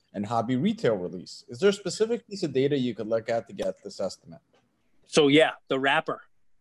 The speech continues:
Speaker 2: So every product has its own different amount released,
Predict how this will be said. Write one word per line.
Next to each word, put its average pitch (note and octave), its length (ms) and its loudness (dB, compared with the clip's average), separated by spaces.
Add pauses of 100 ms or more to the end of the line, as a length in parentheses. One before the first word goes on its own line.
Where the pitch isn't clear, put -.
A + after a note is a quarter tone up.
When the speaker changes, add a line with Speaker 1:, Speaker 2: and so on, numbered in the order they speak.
(480)
Speaker 2:
So C#3 400 -2
every F3+ 300 0
product D3 460 -2
has C3 140 -4
its B2+ 160 -10
own B2+ 240 -10
different B2+ 300 -6
amount A#2+ 400 -4
released, B2 640 -6